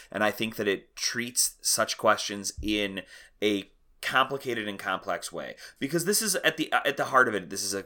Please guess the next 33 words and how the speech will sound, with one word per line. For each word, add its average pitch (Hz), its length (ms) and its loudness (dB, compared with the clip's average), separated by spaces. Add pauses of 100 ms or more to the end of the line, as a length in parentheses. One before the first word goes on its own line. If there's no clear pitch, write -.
film 104 260 -4
about 90 320 -4
greed. 64 440 -10 (420)
And 101 200 4
how 131 340 6
do 131 200 -4
we 110 560 -4 (680)
approach 123 580 4
greed? 107 540 -4 (340)
Are 113 220 10
we 117 220 -4
all 113 400 8
deep 113 360 -8
down 101 440 4
greedy? 95 720 -4 (640)
Um, 90 560 0
how 120 260 6
do 120 180 -4
we 107 160 -6
defend 101 640 0
what 95 240 0
we 104 120 -2
believe 101 540 -4
we've 95 220 -6 (100)
earned 95 680 4 (220)
or 117 340 8
what 110 260 4
we 110 400 -2
just 104 460 0
believe 101 440 -2
we 98 160 -4
deserve, 92 840 4
right? 90 300 2